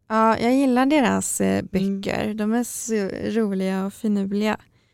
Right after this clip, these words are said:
Speaker 1: Jag köpte en bok där, eh, som innehåller kuvert. Det är liksom papper varje,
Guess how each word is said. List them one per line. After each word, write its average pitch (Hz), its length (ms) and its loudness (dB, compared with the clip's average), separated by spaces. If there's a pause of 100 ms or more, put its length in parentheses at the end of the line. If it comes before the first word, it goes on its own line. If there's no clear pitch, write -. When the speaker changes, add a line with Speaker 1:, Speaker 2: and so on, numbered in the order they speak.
(240)
Speaker 1:
Jag 220 120 -6
köpte 233 320 -4
en 254 120 2
bok 233 360 0
där, 190 400 -2 (800)
eh, 196 300 0
som 190 220 -2
innehåller 190 1040 0 (380)
kuvert. 240 600 4 (1120)
Det - 80 -2
är 220 40 2
liksom 220 320 0
papper 240 640 0 (640)
varje, 240 460 4